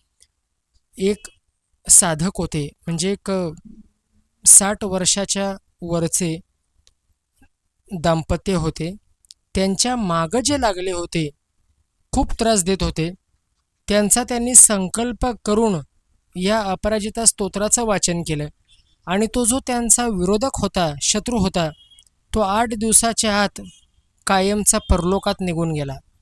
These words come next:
तर एवढं हे अपराजिता स्तोत्र शक्तिशाली आहे. कुठल्याही स्तोत्राला, कुठल्याही मंत्राला कमी लेखू नका.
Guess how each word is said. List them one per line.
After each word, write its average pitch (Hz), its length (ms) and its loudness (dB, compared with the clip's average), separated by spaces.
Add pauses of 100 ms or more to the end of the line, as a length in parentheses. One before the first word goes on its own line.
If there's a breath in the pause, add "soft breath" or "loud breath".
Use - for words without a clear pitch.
(500)
तर 196 80 0
एवढं 185 600 2
हे 220 380 -2
अपराजिता 196 680 -2
स्तोत्र 190 520 0
शक्तिशाली 180 720 -2
आहे. 147 220 -4 (880)
कुठल्याही 190 440 0
स्तोत्राला, 180 580 -6
कुठल्याही 175 540 -8
मंत्राला 180 500 -8
कमी 196 340 -6
लेखू 208 220 -6
नका. 185 280 -8